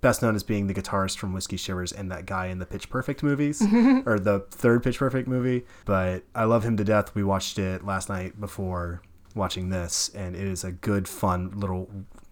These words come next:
Speaker 1: half an hour romp that plays with, you know, a lot of cool different themes.
Speaker 2: Yeah. Yeah,
Speaker 1: Yeah.
Speaker 2: we watched it last night. It was, it was really fun.
Speaker 1: I just like
Speaker 2: Really
Speaker 1: plugging
Speaker 2: fun.
Speaker 1: other, other friends' work,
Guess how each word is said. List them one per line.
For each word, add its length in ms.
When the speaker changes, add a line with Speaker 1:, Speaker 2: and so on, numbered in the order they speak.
Speaker 1:
half 240
an 80
hour 180
romp 380
that 400
plays 340
with, 280
you 120
know, 100
a 80
lot 160
of 80
cool 160
different 240
themes. 340
Speaker 2:
Yeah. 280
Yeah, 140
Speaker 1:
Yeah. 80
Speaker 2:
we 120
watched 220
it 60
last 220
night. 180
It 80
was, 260
it 140
was 200
really 260
fun. 320
Speaker 1:
I 60
just 100
like 80
Speaker 2:
Really 80
Speaker 1:
plugging 200
Speaker 2:
fun. 40
Speaker 1:
other, 260
other 140
friends' 260
work, 320